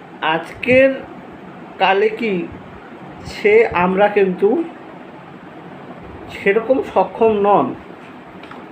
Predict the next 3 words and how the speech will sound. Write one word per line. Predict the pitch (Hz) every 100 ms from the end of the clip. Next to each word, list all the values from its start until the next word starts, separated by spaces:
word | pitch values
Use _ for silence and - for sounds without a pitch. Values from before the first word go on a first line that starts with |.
| - - - - - - -
এবং | 180 214 269 440 - - - - - - 139 131
যারা | 147 170 202 165 151 - - - - - - - - - -
তাদের | 170 170 220 170